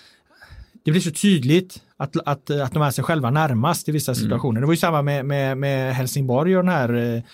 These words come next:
Speaker 1: coronadebatten vi hade där.
Speaker 2: Mm.
Speaker 1: Ja, då drabbades de av det. Då skulle de helt plötsligt ha egna regler, fastän de har varit med om att bestämma,
Speaker 2: Mm.
Speaker 1: hur ska vi gemensamt förhålla oss till det här?
Speaker 2: Ja.
Speaker 1: Nej, minsann, när man själv drabbas, ja, men då, då, då, då, då,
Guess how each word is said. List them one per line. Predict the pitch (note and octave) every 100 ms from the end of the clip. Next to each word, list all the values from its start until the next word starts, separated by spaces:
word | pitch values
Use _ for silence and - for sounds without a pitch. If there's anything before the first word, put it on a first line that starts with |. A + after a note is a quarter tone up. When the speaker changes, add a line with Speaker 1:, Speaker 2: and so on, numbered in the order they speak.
| _
Speaker 1:
coronadebatten | - E3 C3 G#2+ A2+ A#2 - D#3+
vi | F3+
hade | F3+
där. | D3 G#2+
Speaker 2:
Mm. | F#2+ F#2 -
Speaker 1:
Ja, | C#3
då | D#3
drabbades | F3 E3+ D3+ C#3
de | C#3+ C3+
av | F#3
det. | F3 G2+ _ _
Då | -
skulle | - F3
de | E3+ E3+
helt | E3+
plötsligt | F#3 - D3
ha | E3+
egna | D#3 B2+ B2+
regler, | C3+ G2+ A#2
fastän | - D3+ - - F#3 G3
de | F#3
har | F3+
varit | F3+ F3
med | F3 C#3
om | B2
att | A#2+
bestämma, | C3 - B2 A2
Speaker 2:
Mm. | A#2+
Speaker 1:
hur | E3+ F#3
ska | F#3 D#3+
vi | D3
gemensamt | D3 C#3 A2 - A#2
förhålla | B2+ B2+ G#2+ F3+
oss | A3+
till | D#3
det | F#2+
här? | F#2+ D#2
Speaker 2:
Ja. | B2+ A#2 - -
Speaker 1:
Nej, | C#3+ E3+ F3
minsann, | F3 D#3 D#3 C3
när | B2
man | B2+
själv | - C#3+
drabbas, | D#3 F3+ C#3+ G2 -
ja, | B2+
men | C3
då, | C#3+ D3
då, | D3 D3
då, | C#3+ C#3+ C3+
då, | D3 C#3+ -
då, | D3+ D#3 D3